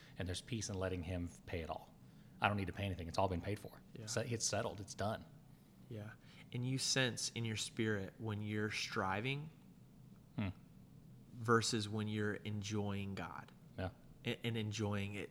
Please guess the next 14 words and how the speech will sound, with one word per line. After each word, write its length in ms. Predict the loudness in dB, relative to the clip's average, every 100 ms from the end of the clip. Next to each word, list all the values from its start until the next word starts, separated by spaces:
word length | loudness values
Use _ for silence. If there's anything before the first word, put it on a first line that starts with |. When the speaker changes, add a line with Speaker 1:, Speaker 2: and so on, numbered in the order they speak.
| -2
Speaker 2:
The 120 | 0
Psalms 440 | 4 6 4 2
talks 280 | 4 2 4
about 380 | 2 2 2 0
delight 580 | 2 4 6 6 4 0 -6 -16 -16 -16 -16 -16 -18 -18 -18 -2
in 240 | 2 2
his 280 | 2 0 0
statutes 760 | 2 2 2 0 -4 -4 -4 -4
and 180 | -2 -2
in 160 | -2
his 320 | -2 -2 0
commandments. 840 | 0 -2 -2 -2 -4 -8 -8 -10 -10 -2
Find 300 | 2 4 4
delight 500 | 2 2 0 0